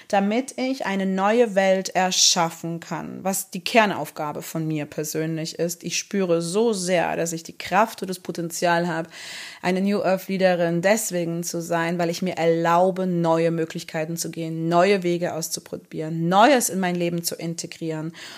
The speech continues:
und das dann wiederum mit anderen Menschen zu teilen, um ihnen zu zeigen, nein, du musst nicht abermals zehntausendfach hintereinander die gleiche Lösung erarbeiten. Du darfst dir einfach erlauben, zu fallen.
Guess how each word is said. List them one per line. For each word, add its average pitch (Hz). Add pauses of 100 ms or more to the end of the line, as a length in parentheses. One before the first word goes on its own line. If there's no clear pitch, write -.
(180)
und 180 (140)
das 220
dann 180
wiederum 170
mit 156
anderen 180
Menschen 170
zu -
teilen, 165
um 170
ihnen 175
zu 170
zeigen, 185
nein, 175
du 208
musst 214
nicht 175 (140)
abermals 170
zehntausendfach 175
hintereinander 165
die 165
gleiche 165
Lösung 156
erarbeiten. 156
Du 170
darfst 165
dir 160
einfach 165
erlauben, 160
zu -
fallen. 160